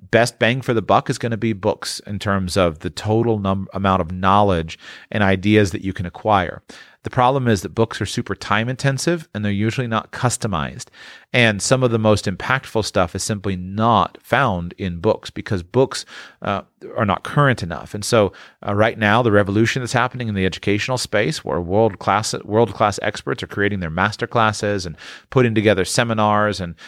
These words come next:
you can buy it for a seminar. This is, this is where the current cutting edge stuff is. Uh, and so that's where probably most of your time and money should be made. And then what I would say is that you can coach yourself,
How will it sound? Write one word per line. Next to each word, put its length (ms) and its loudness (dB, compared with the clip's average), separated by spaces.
you 120 -6
can 200 -4
buy 240 4
it 120 2
for 120 -2
a 60 0
seminar. 440 0
This 240 0
is, 200 -2
this 260 -2
is 160 -2
where 180 2
the 80 -4
current 380 -2
cutting 320 -2
edge 180 -2
stuff 340 2
is. 240 -6
Uh, 200 -2
and 160 -6
so 140 2
that's 320 0
where 160 2
probably 460 -2
most 280 -4
of 80 -8
your 140 -4
time 300 -2
and 80 -6
money 160 -4
should 160 -12
be 160 -8
made. 260 -14
And 100 -2
then 160 4
what 100 4
I 60 6
would 100 0
say 340 6
is 220 0
that 280 -2
you 320 0
can 240 -4
coach 460 0
yourself, 800 -2